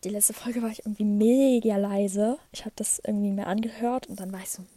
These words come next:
mega leise. Ich hoffe, das ist jetzt ein bisschen besser, weil jetzt bin ich direkt am Mikro und, ähm, ja, genau. Das, also ich habe mir für diese Folge sogar ein Thema rausgesucht, nämlich warum man Trigger nicht missbrauchen sollte.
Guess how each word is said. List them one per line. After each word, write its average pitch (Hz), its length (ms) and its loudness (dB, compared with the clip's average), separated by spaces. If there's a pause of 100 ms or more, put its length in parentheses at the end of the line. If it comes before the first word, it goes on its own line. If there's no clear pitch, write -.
(160)
mega 220 340 0
leise. 190 320 -8
Ich - 120 -16
hoffe, - 240 -6
das 190 160 -12
ist - 140 -16
jetzt 180 160 -16
ein 185 60 -12
bisschen 202 220 -16
besser, 170 300 -6
weil 170 160 0 (560)
jetzt - 180 2
bin 196 100 2
ich 208 80 0
direkt 196 280 0
am 208 100 0
Mikro 240 420 6
und, 196 520 -8 (400)
ähm, 185 380 -14 (260)
ja, 185 260 -8
genau. 190 320 -6 (760)
Das, - 520 -2 (200)
also 214 120 -2
ich 220 60 -6
habe 254 140 -6
mir 277 80 4
für - 120 -4
diese 262 160 2
Folge 220 280 2
sogar 208 200 -2
ein 185 100 -4
Thema 185 300 -4
rausgesucht, 214 680 -6 (420)
nämlich 208 600 -8
warum 190 240 -10
man 240 180 -6
Trigger 233 400 -12
nicht 208 220 -12
missbrauchen 190 540 -10
sollte. 165 460 -8